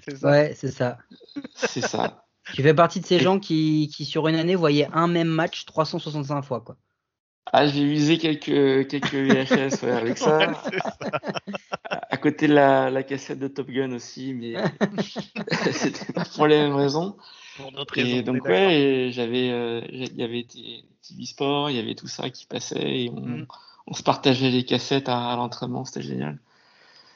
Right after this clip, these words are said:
Speaker 3: Donc,
Speaker 1: Ouais,
Speaker 3: euh,
Speaker 1: fallait
Speaker 3: ouais, j'ai, j'ai un long
Speaker 1: fallait trouver
Speaker 3: parcours.
Speaker 1: quel-, fallait trouver quelqu'un qui avait T V Sport. Je, il y avait pas grand monde. Je crois que t'avais un dîneur dans Paris. Je sais pas si vous, tu, tu te souviens de cette époque, t'avais un,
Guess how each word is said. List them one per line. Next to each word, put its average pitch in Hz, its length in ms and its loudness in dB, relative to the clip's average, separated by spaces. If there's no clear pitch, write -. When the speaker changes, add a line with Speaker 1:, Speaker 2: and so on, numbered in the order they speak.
Speaker 3:
Donc, 120 160 -2
Speaker 1:
Ouais, 139 140 2
Speaker 3:
euh, 120 120 4
Speaker 1:
fallait 160 120 4
Speaker 3:
ouais, 196 40 4
j'ai, 123 600 2
j'ai 123 120 -2
un 120 80 4
long 135 80 6
Speaker 1:
fallait 156 120 2
trouver 160 300 2
Speaker 3:
parcours. 202 320 4
Speaker 1:
quel-, - 400 -20
fallait 151 200 -4
trouver 147 260 -8
quelqu'un 220 440 -8
qui - 100 -8
avait 165 180 -6
T 160 160 -8
V 156 140 -6
Sport. - 420 -10
Je, 147 640 -6
il 143 320 -8
y 139 40 -8
avait 139 120 -8
pas 185 200 -10
grand 190 200 -14
monde. 220 260 -10
Je - 60 -14
crois 220 140 -4
que - 40 -20
t'avais 165 400 -2
un 233 140 -2
dîneur 208 500 -10
dans 180 160 -10
Paris. 185 240 -10
Je - 40 -10
sais - 60 -12
pas 226 100 -10
si - 180 -14
vous, 170 120 -14
tu, 160 180 -18
tu - 120 -20
te 143 60 -20
souviens 180 240 -16
de 190 60 -20
cette 160 180 -12
époque, 175 260 -12
t'avais 151 380 -6
un, 185 380 -8